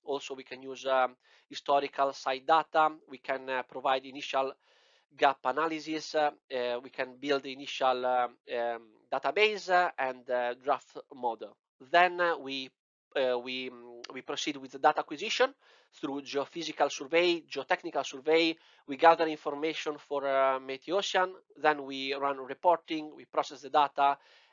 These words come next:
and, uh, we run, um, a G I S, G I S model, and, uh, we can, um,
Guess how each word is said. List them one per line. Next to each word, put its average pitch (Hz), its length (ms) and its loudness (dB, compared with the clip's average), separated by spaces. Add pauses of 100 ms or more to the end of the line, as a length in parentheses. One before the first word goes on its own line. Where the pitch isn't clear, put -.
and, 131 280 4
uh, 127 220 4
we 131 120 -4
run, 131 280 -2
um, 127 360 -4
a 123 340 -4
G 127 180 -6
I 131 220 4
S, - 260 -14
G 135 220 -12
I 123 240 0
S 131 240 -2
model, 160 560 2 (360)
and, 131 260 -2
uh, 127 200 2
we 131 80 -10
can, 127 360 -6
um, 120 420 -6